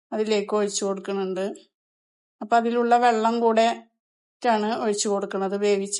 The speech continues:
വെള്ളം, കടല. അതിന് ശേഷം ഒരു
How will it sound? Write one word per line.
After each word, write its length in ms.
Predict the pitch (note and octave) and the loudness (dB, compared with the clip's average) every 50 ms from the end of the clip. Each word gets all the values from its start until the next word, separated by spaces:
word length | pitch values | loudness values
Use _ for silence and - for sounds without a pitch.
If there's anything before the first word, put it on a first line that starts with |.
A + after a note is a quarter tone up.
| G3+ G3+ | 0 0
വെള്ളം, 260 | G3+ F#3+ F#3 F#3+ G3+ G3+ | 0 0 -2 -4 -4 -2
കടല. 300 | G#3 G3+ G3 G3 G3 G#3 G3+ A#3 - - _ _ _ _ _ _ _ _ _ _ _ _ _ _ _ _ _ _ _ _ _ _ _ _ - | -2 0 0 -2 -2 -2 -4 -4 -6 -10 _ _ _ _ _ _ _ _ _ _ _ _ _ _ _ _ _ _ _ _ _ _ _ _ -4
അതിന് 200 | A#3+ A#3 A#3 A#3 | -2 0 2 2
ശേഷം 300 | A#3 A3 - - A#3 A#3 B3+ - - - _ _ _ _ _ - | 2 2 0 0 -2 -4 -4 -6 -12 -20 _ _ _ _ _ -6
ഒരു 260 | - A3 G#3 A#3 A#3+ | -4 -4 -2 -2 -2